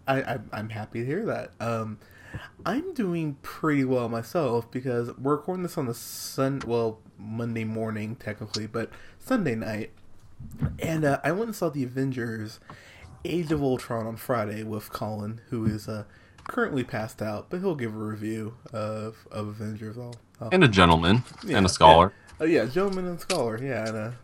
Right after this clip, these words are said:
Speaker 1: proud Beagle owner. Uh, uh, Bulldog owner. Where I say Beagle?
Speaker 2: Ooh,
Speaker 1: Oh, I'm thinking of
Speaker 2: I don't know.
Speaker 1: Duncan. I'm thinking of Duncan.
Speaker 2: Okay.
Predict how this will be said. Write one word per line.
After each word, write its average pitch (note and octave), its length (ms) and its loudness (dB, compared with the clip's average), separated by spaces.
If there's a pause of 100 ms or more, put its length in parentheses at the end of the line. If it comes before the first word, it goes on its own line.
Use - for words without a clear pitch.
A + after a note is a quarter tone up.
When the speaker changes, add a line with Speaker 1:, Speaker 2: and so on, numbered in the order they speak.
(180)
Speaker 1:
proud A#2+ 400 -4
Beagle A2+ 360 -4
owner. A#2 420 -8 (120)
Uh, G#2+ 160 -6 (580)
uh, G#2+ 220 0 (140)
Bulldog C3 380 2
owner. A2 280 -2
Where C#3+ 260 2
I D3+ 40 -14
say - 140 0
Beagle? G#2 540 6
Speaker 2:
Ooh, E2+ 60 4
Speaker 1:
Oh, C#3 160 8
I'm B2+ 120 2
thinking D3+ 180 4
of F#2 60 6
Speaker 2:
I G2 100 8
don't F#2+ 100 6
know. F#2+ 140 8
Speaker 1:
Duncan. A2+ 320 -4
I'm A#2+ 100 -8
thinking C3 220 -2
of A#2 40 -10
Duncan. E3+ 520 6
Speaker 2:
Okay. C3+ 140 0